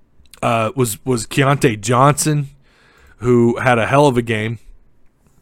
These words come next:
Uh, Johnson ended up with twenty-four points, uh, only one turnover, but ten rebounds, so he had himself a, a double-double, eight defensive rebounds, two offensive rebounds. Arkansas, twenty-one points from Mason Jones, no surprise there. How about Bailey, though,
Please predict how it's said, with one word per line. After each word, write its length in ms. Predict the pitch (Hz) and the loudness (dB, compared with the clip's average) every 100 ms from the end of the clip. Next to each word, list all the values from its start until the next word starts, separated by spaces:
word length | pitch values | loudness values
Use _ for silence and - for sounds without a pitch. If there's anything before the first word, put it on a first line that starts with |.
| _ _ _ _ _ _ _ _ _ - | _ _ _ _ _ _ _ _ _ -4
Uh, 160 | 123 | -4
Johnson 600 | 113 135 143 151 143 123 117 | 0 2 2 2 0 -2 -2
ended 240 | 131 120 | -2 2
up 200 | 123 120 | 2 2
with 400 | 123 120 - - | 0 0 -2 -10
twenty-four 440 | - 135 123 135 113 | -2 0 0 0 2
points, 580 | - 131 120 110 - - - - - - - - _ - | 2 2 -2 -4 -10 -12 -20 -20 -20 -20 -20 -20 _ -12
uh, 520 | - 104 101 101 101 92 - _ _ - | -6 -4 -2 -2 -2 -4 -10 _ _ -2
only 200 | 143 147 | 2 4
one 200 | 135 123 | 4 2
turnover, 420 | 135 135 127 123 | 2 2 2 0
but 160 | 107 - | -2 -4
ten 240 | 143 131 | -2 0
rebounds, 480 | 120 120 110 104 - | 0 0 -2 -4 -4
so 80 | 110 | -2
he 80 | |
had 140 | 117 110 | 0 0
himself 360 | 104 117 104 | -2 -4 -4
a, 100 | 104 98 | -4 -6
a 100 | - | -8
double-double, 640 | 104 104 101 98 98 92 95 | -6 -4 -4 -4 -4 -4 -4
eight 200 | 131 120 | -2 -2
defensive 400 | 117 107 110 98 | -4 -6 -6 -6
rebounds, 560 | 104 98 95 92 92 - | -6 -4 -4 -6 -8 -14
two 320 | - 104 95 | -8 -6 -6
offensive 460 | 95 92 95 90 76 | -6 -8 -10 -14 -12
rebounds. 380 | 76 69 65 110 | -12 -12 -10 0
Arkansas, 800 | 135 - 180 - 190 180 180 165 | 0 2 0 4 8 10 8 6
twenty-one 460 | - 170 165 151 139 | 2 4 4 2 2
points 300 | - 147 139 | 0 0 -2
from 180 | 139 127 | -4 0
Mason 320 | 123 - 120 | -2 -2 -4
Jones, 360 | 110 110 104 | -2 -2 -2
no 120 | 110 107 | -4 -4
surprise 440 | - - 104 98 | -4 -2 -2 -2
there. 240 | 104 104 | -2 0
How 100 | 101 | 0
about 240 | 139 143 101 | 2 2 0
Bailey, 320 | 104 113 113 | 0 0 0
though, 260 | 98 98 | 0 -2